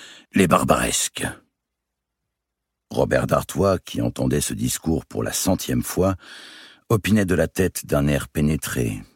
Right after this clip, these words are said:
tout en s'amusant secrètement de l'ardeur que montrait son beau-père à exposer les belles causes.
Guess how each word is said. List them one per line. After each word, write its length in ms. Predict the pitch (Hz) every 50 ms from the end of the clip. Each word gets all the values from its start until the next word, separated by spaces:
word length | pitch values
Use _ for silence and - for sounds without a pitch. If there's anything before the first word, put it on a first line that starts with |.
| _ _ _ -
tout 220 | - 69 60 57
en 80 | 60 57
s'amusant 480 | - - 73 67 60 60 - 64 67 67
secrètement 600 | - 71 69 - - 69 - - 82 85 80 71
de 120 | - 55
l'ardeur 640 | 55 67 73 65 62 - - 82 78 67 - - -
que 100 | - -
montrait 340 | 57 58 64 - - 71 71
son 140 | - -
beau-père 580 | 65 62 65 65 62 - - 90 95 92 85 78 - - - - - - - - - - - -
à 120 | - 90
exposer 500 | 90 85 - - - - 82 76 69 69
les 100 | 60 60
belles 180 | 55 53 55 -
causes. 460 | - - 110 101 - - 52 - -